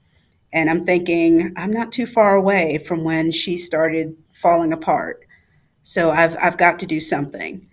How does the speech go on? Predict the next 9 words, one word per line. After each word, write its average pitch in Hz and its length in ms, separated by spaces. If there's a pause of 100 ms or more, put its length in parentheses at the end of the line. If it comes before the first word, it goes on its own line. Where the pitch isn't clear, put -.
(500)
Um, 165 360
so 165 240
I 160 80
texted 269 440
my 220 140
brothers 190 760
about 160 300
a 151 40
month 165 400